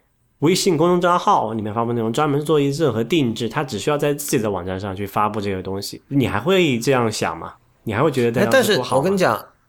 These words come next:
Speaker 2: 你，你知道现在有很多这种微信公众账号，它是没有别的平台的，就微信账号是它唯一的平台，你知道吧？
Speaker 1: 对，对，对，我知道。
Speaker 2: 在这种情况下，微信的状况和你刚才描述的，我觉得没有本质区别，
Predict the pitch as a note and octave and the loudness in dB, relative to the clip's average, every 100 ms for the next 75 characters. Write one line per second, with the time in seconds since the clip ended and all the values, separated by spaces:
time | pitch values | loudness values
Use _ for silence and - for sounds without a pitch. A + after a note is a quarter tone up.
0 | - D3+ D3+ C#3+ C#3+ C3+ G#3+ G#3+ G3+ C#3+ | -8 -6 -4 -2 0 2 4 4 4 4
1 | C3+ B2 G2 A2 A#2+ G2 A2 A#2+ B2+ A2 | 4 2 2 0 0 -2 -2 0 -2 -2
2 | A2+ A2 G2+ C3 C3+ B2 A#2 G#2 C#3 - | -2 -2 0 0 2 2 2 2 2 -2
3 | G2 G2 F2 G#2 A2+ F3 G3+ F#3+ C3+ F3+ | -4 -4 -4 -4 2 2 2 2 2 2
4 | C3 C#3+ A#2 A#2+ C3 A2 C#3+ E3 A#2 G2+ | 2 2 2 0 0 0 0 -2 -2 -6
5 | F2+ F#2 G#2+ G2 F3 A#2 B2+ G#2+ A2 F#2 | -8 -6 -6 0 2 2 0 -2 -4 -10
6 | - B2+ G2+ C#3 A#2 - B3+ - D#4 B2 | -8 -6 -4 -2 -4 2 4 4 0 0
7 | G#2 A2+ A#2 A2 G#2 E2+ - - D3+ G#3+ | 0 2 2 2 0 -2 -8 -4 0 2
8 | G#3 A#3 D#3+ C3 C3 A#2+ G2+ C#3 G2+ B2 | 2 2 2 2 2 2 2 0 2 2
9 | C3+ A2 G#2+ B2+ G#2 F#2+ A#2 C#3+ A#2 C#3 | 2 2 0 2 2 2 0 0 0 0
10 | G#2+ E2+ A2 - C3+ - | -2 -4 -6 -6 -6 -8